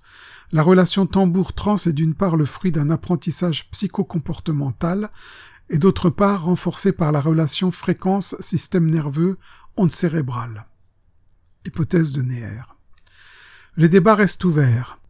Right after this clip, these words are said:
Pour ma part, je pense qu'une stimulation acoustique rythmée,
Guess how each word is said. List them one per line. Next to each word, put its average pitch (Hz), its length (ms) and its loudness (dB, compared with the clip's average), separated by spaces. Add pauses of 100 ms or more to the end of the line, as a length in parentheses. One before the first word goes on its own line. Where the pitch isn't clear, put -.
Pour 175 160 0
ma 170 100 4
part, 190 320 0
je 151 100 0
pense 170 300 -2
qu'une 147 160 -2
stimulation 170 800 0
acoustique - 500 -6
rythmée, 151 540 -4